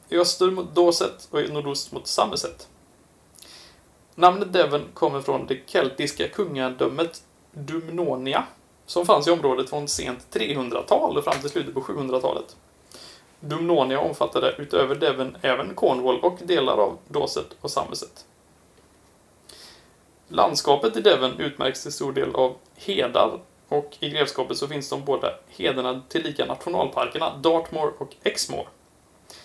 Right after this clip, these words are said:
Exmoor ligger på gränsen mot Somerset och Dartmoor å-, återfinns i södra Devon.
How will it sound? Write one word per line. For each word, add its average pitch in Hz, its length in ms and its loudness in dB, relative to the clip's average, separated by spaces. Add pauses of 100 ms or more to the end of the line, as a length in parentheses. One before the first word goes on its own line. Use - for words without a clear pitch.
(200)
Exmoor 139 360 -2
ligger 139 180 -4
på 135 120 -4
gränsen 135 400 -4
mot 127 140 -10
Somerset 139 600 -2
och 147 120 -4
Dartmoor 131 560 -4
å-, 135 120 -4
återfinns 131 500 -4
i - 80 -12
södra 165 340 0
Devon. 170 220 -2